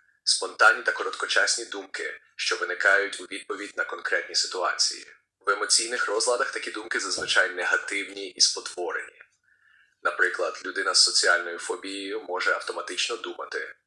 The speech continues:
"Всі мене засуджують". Три. Когнітивні схеми,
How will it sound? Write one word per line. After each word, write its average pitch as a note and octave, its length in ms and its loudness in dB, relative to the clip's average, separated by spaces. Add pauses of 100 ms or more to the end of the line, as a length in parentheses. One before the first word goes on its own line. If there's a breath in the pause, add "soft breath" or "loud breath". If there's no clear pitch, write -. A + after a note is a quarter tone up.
(120)
"Всі - 320 6
мене F2 200 -2
засуджують". - 920 0 (600)
Три. A#2+ 180 4
Когнітивні A2+ 720 -4
схеми, - 600 2